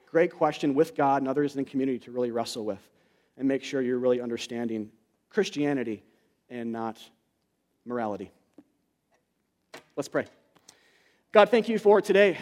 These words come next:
uh, your grace in the gospel of Jesus Christ. Thank you for the pervasiveness of the gospel in every single word of the scriptures, how much it constantly declares from the mountaintops that you save,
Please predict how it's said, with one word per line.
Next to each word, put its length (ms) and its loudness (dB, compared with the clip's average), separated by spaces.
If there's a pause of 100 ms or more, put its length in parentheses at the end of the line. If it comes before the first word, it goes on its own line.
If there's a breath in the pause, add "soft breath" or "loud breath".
uh, 160 6
your 320 4
grace 600 2 (180)
in 80 -2
the 60 0
gospel 480 2
of 40 2
Jesus 320 -2
Christ. 380 0
Thank 180 -2
you 80 0
for 380 2 (280 loud breath)
the 80 -4
pervasiveness 880 2
of 100 -2
the 80 -2
gospel 540 2
in 140 -2
every 280 2
single 360 2
word 240 0
of 60 -8
the 80 -8
scriptures, 600 -4 (320 soft breath)
how 120 0
much 240 0
it 100 -4
constantly 680 0
declares 500 0
from 80 -4
the 80 0
mountaintops 680 -2
that 120 -4
you 220 0
save, 560 -2